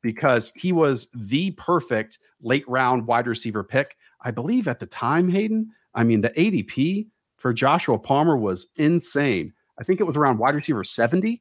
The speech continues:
when we made that show. He's climbed all the way up to wide receiver sixty-two. And a major note that I brought up for Palmer was that there were two avenues for him to be successful as the quote unquote wide receiver three. One, to win that wide receiver three job outright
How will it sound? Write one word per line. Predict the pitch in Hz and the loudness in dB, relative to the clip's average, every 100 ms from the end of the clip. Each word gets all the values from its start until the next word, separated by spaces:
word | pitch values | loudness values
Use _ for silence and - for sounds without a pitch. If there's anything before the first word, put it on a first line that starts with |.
| - | -6
when | 151 | -2
we | 185 | 0
made | 196 208 | 0 0
that | 220 220 | -2 -2
show. | 226 240 247 _ _ | -2 -2 -4 _ _
He's | - 143 | -6 -6
climbed | - 175 180 196 175 - | -4 0 2 0 -2 0
all | 165 220 | 0 2
the | |
way | 202 185 | 2 2
up | 123 131 _ _ _ | 2 0 _ _ _
to | - | -2
wide | 135 135 160 | 0 2 0
receiver | 165 - 143 143 | 0 0 -2 -2
sixty-two. | - 151 - 143 127 104 85 82 - _ _ _ _ - | -2 -6 -4 -6 -4 -4 -2 -4 -8 _ _ _ _ -4
And | 143 135 - | -2 -2 0
a | 135 | -2
major | 120 135 196 226 185 | 0 0 0 -2 -2
note | 151 139 143 135 | 0 0 0 -2
that | 107 | -2
I | 113 143 | 0 0
brought | 135 120 113 | 0 0 0
up | 101 | -2
for | - | -6
Palmer | 87 87 82 85 107 _ _ - | -14 -10 -8 -8 -10 _ _ -4
was | 120 117 | -2 0
that | 147 | 0
there | 135 123 | 0 0
were | |
two | 107 - 196 | -2 -4 -2
avenues | 123 127 143 131 120 113 | 2 2 0 0 -2 -4
for | 120 | -4
him | 120 123 | -2 -2
to | 117 | -2
be | 120 | -4
successful | 117 110 - 147 - 101 | -6 -8 -2 -2 0 -6
as | 107 | -6
the | |
quote | 101 107 107 | -4 -2 -2
unquote | 101 113 | 0 0
wide | 101 101 | 2 0
receiver | 101 120 110 107 | -2 -2 -2 0
three. | 160 87 - _ - | 0 -2 -4 _ -10
One, | 98 101 135 190 - - | -2 0 0 -2 -6 -6
to | 120 | -2
win | 127 143 | 0 0
that | 135 107 | 0 0
wide | 117 | 0
receiver | 120 - 120 117 | 0 -4 -2 -4
three | - 117 | -2 -4
job | 110 113 113 113 _ _ _ _ 139 | 0 0 0 -4 _ _ _ _ -2
outright | 151 - 113 78 - | -2 0 -2 -2 -8